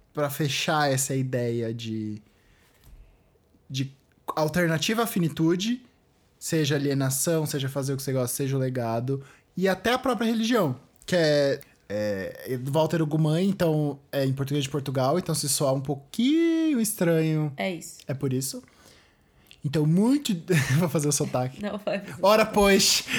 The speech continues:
Speaker 1: <laughs> Brincadeira. Muito do que não existe é do mais importante da vida. Não despreze nada, senhor Silva. Agarre-se a uma fantasia, se for boa.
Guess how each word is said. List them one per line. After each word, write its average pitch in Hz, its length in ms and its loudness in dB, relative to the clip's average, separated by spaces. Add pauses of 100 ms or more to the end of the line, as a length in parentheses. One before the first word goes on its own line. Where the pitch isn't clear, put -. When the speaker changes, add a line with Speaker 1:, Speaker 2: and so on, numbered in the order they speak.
Speaker 1:
<laughs> 196 140 -8
Brincadeira. 147 600 0 (840)
Muito 202 380 2
do 202 140 0
que 202 120 0
não 190 160 4
existe 151 720 2
é 143 80 -2
do 151 140 0
mais 175 240 2
importante 190 440 -2
da 202 140 0
vida. 131 460 -2 (260)
Não 170 160 2
despreze 196 540 0
nada, 143 400 0
senhor 131 320 -2
Silva. 104 520 -8
Agarre-se 143 540 0
a 165 60 2
uma 160 160 0
fantasia, 160 720 -2
se 220 160 -4
for 240 160 -2
boa. 131 320 -4